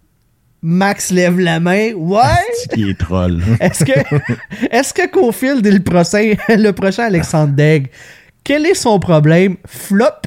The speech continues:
Speaker 1: point d'interrogation. M'a te le dire, Max. Toi, t'as un problème. <laughs>
Speaker 2: T'as un esti de problème. Premièrement, t'as un,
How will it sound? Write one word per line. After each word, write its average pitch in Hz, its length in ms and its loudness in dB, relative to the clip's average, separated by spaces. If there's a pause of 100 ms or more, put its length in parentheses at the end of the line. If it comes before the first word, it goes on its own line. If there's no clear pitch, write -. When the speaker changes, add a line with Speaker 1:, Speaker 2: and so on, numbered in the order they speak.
(140)
Speaker 1:
point 202 280 0
d'interrogation. 185 800 2 (180)
M'a 190 140 2
te 262 120 0
le 247 120 2
dire, 233 320 2
Max. 170 440 0 (640)
Toi, 262 400 2
t'as 165 180 0
un 143 80 -2
problème. 123 560 -4 (420)
<laughs> 156 520 0
Speaker 2:
T'as 135 240 0
un 147 280 2
esti - 520 -2
de 123 60 0
problème. 110 420 0 (380)
Premièrement, 165 560 2
t'as 143 140 0
un, 131 300 2